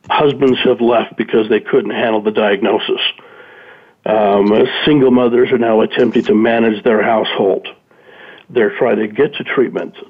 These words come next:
They're trying to stay on the job, knowing that, you know, they,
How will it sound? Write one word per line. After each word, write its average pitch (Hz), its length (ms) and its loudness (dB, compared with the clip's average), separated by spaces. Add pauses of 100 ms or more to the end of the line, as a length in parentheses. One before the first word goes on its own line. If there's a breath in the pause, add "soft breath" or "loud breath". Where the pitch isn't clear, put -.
They're 107 220 -2
trying 117 380 -2
to - 100 -2 (420)
stay 135 220 2
on 127 180 0
the 104 80 -4
job, 107 460 -6
knowing 120 400 2
that, 110 160 2 (440)
you - 120 -8
know, 107 180 -2
they, 104 440 -2